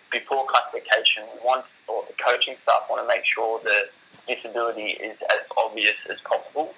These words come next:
So we get put through a bit of a torture session beforehand. And for the Canada trip, that torture session was just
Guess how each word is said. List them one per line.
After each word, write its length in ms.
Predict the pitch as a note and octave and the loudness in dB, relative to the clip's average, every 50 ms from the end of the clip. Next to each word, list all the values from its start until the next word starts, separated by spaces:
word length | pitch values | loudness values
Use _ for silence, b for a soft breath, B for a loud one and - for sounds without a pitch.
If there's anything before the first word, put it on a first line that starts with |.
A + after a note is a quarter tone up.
| - - | -10 -6
So 100 | - A#2 | -4 -2
we 60 | A2 A#2 | 0 0
get 140 | A#2+ - - | 0 -2 -2
put 140 | - A#2+ - | -8 -10 -8
through 220 | - - A2+ A#2 A2+ | -6 -4 -4 -4 -4
a 60 | - | -6
bit 100 | - - | -8 -10
of 80 | - - | -8 -10
a 100 | - - - | -10 -6 -4
torture 300 | - - - - - - - | -2 -2 0 -2 -2 0 2
session 240 | - - - - - | 2 2 2 0 -2
beforehand. 480 | - - - B2 B2+ B2+ C#3+ D3+ E3 F3+ - _ _ _ _ _ _ _ _ _ _ _ _ _ _ _ _ _ B B B B B _ _ - A#2 | -8 -6 -4 -2 -2 -2 -2 -4 -6 -8 -12 _ _ _ _ _ _ _ _ _ _ _ _ _ _ _ _ _ B B B B B _ _ 4 4
And 200 | A#2 A2+ B2 A#2+ - - - - _ _ _ _ _ _ _ _ - - - - | 4 4 2 -4 -12 -18 -20 -20 _ _ _ _ _ _ _ _ -12 -10 0 4
for 640 | - B2 A#2+ A#2+ A#2 A2+ A2+ A2+ A2 A2 G#2+ G#2+ - - _ _ - | 4 6 6 6 4 4 4 4 4 2 0 -2 -4 -8 _ _ -6
the 80 | A#2 | -4
Canada 400 | - - C3 B2+ C3 B2+ - - - | 0 4 4 4 4 2 -2 -6 -10
trip, 220 | - - A2+ A2 - | -6 -6 -2 2 2
that 180 | A2+ - - | 2 2 0
torture 280 | - A#2 A#2 - - - - | -4 -6 -6 -6 -8 -6 -6
session 260 | A2 A2 - - - - | -4 -2 -2 -2 -4 -6
was 140 | G#2 G#2 - | -10 -10 -10
just 140 | - - | -10 -10